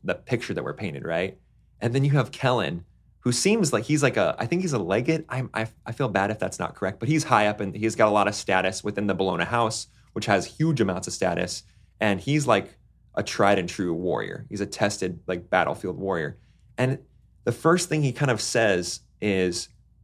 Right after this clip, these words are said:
"I taught him, I taught my, my cousin to fish." And he's, and he's sharing this, like, intimate moment with him, like, Darrow. He's like, "You know, I taught him to f-, taught him to fish." And it's this private thing that they shared. And you're the one who killed him.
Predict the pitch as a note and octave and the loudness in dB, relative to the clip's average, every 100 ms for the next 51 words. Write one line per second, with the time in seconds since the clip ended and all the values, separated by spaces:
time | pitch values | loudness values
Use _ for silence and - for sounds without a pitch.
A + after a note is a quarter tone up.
0 | - - A2+ C3+ C#3+ D3 B2 - G#2 D3+ | -8 0 0 2 0 2 0 -4 -2 -2
1 | - B2 G2 F2 - G2 F2+ - _ _ | 0 0 0 -4 -8 -6 -6 -6 _ _
2 | - G#2+ G2 E2+ - - F2+ B2+ - - | 2 2 2 -6 -8 -4 -2 -2 -4 -12
3 | - _ - - - A2 G2+ - - A#2 | -18 _ -20 -20 -2 0 0 -6 -8 -6
4 | - - A2 G#2+ G#2 - G3 D#3 A2 - | -6 -8 -2 0 2 2 4 2 0 -2
5 | - D3 C3+ G2 F#2 B2+ D#3 - - - | -2 -2 0 0 2 4 2 -2 -8 -8
6 | - - _ _ _ _ A2 A2 A2 C3 | -10 -14 _ _ _ _ 0 0 4 4
7 | G#2 - A2+ A2 G#2+ - - _ - _ | 4 0 -4 0 0 -2 -10 _ -20 _
8 | _ G#2+ A#2 D3 D#3 G#2 - - - C#3+ | _ 0 2 2 0 -2 -10 -20 -2 0
9 | C3+ E2+ - B2+ - - A2 A2+ A2+ - | 0 -2 0 0 0 -4 -4 -2 -2 -4
10 | - G#2+ C3 C#3 - B2+ G#2+ F#2 G#2 - | 0 2 4 2 -2 -4 -2 -2 -2 -2
11 | C3+ G2 - - _ _ _ - A#2+ A2 | 2 0 -2 -14 _ _ _ 0 2 2
12 | G#2 - _ _ _ - G2 A2+ G#3 F#3+ | 0 -6 _ _ _ -12 -2 6 6 8
13 | D#3+ C3+ - C#3+ A#2 - | 4 2 2 0 0 -6